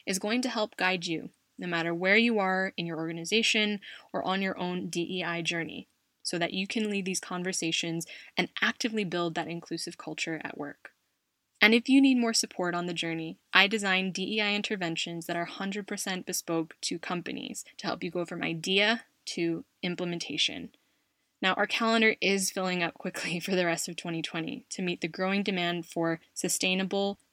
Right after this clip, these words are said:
thoughtful diversity, equity, and inclusion solutions, whether through keynotes, bespoke workshops, detailed assessments to build your multi-year D E I strategy,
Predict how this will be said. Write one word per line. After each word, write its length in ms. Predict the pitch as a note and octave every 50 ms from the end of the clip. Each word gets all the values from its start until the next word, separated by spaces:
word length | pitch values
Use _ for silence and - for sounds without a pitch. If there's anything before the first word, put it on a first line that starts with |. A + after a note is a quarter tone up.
| - -
thoughtful 380 | - F#3+ - - - - F#3+
diversity, 540 | F#3 G3 F#3 F3 F3+ F3 - - F#3 F3+ F3
equity, 360 | - E3+ E3+ - G3 F3 F3
and 80 | E3+ E3+
inclusion 420 | E3+ E3 - E3+ E3 D3+ - D#3+
solutions, 760 | D#3 - - F#3+ G3 G3 - - - F2+ - - - - - - _ _ _ _ _ _ _ -
whether 220 | - F3 E3 E3+
through 160 | E3 - F3 D#3+
keynotes, 680 | - - - G#3+ G#3 G#3 G3+ G3+ - - - - - _ _ _ _ -
bespoke 420 | F3 - - E3+ D#3+ - - -
workshops, 680 | F#3+ G3 F#3+ - - - F#3 F3+ E3+ - - - - - - - - - _ _ _ -
detailed 400 | - F#3+ F#3 - - G3 F3 E3
assessments 580 | D3 - - G3 G3 - - - F#3 E3+ - -
to 140 | - F#3
build 240 | E3 F3+ E3+ E3+ E3
your 100 | F3+ E3+
multi-year 480 | E3+ E3+ E3 - - - E3+ E3 E3 D#3+
D 140 | D#3+ D#3+ -
E 120 | - E3 F3
I 100 | F3 F3+
strategy, 680 | F3+ - - F#3+ F#3 F3+ F3+ E3+ F3 F#3 F3+ F3 E3+